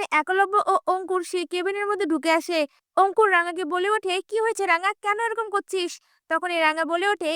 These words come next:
"এই নার্স মহিলাটি বড়বাবুর মুখ থেকে অক্সিজেন মাস্কটা সরিয়ে দিয়েছিল, আর সাথে সাথেই বড়বাবুর হার্টবিটটা বেড়ে যাচ্ছিল।" এই কথা শুনে একলব্য চমকে ওঠে, আর সাথে সাথে নার্সকে প্রশ্ন করতে গেলে বৃন্দা সেখান থেকে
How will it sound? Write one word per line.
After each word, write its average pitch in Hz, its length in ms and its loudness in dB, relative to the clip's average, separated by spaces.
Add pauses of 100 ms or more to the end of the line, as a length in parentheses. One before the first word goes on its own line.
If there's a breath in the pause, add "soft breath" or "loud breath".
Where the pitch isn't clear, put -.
"এই 311 160 -8
নার্স 339 340 0
মহিলাটি 427 400 -2 (220)
বড়বাবুর 381 440 6
মুখ 403 180 -4
থেকে 440 200 -6 (100)
অক্সিজেন 415 360 -4
মাস্কটা 427 260 -2
সরিয়ে 339 320 0
দিয়েছিল, 349 360 0 (420 soft breath)
আর 311 120 0
সাথে 359 280 0
সাথেই 403 300 2
বড়বাবুর 349 500 2
হার্টবিটটা 330 460 -2
বেড়ে 311 200 -2
যাচ্ছিল।" 339 340 -2 (460)
এই 311 160 -4
কথা 370 180 -2
শুনে 415 260 -4
একলব্য 392 420 0
চমকে 320 320 -4
ওঠে, 349 240 2 (240)
আর 294 100 -4
সাথে 359 240 -6
সাথে 370 220 -6
নার্সকে 330 420 -2
প্রশ্ন 320 320 -6
করতে 403 300 -4
গেলে 381 200 4 (120)
বৃন্দা 320 380 -2
সেখান 339 320 -4
থেকে 403 160 -4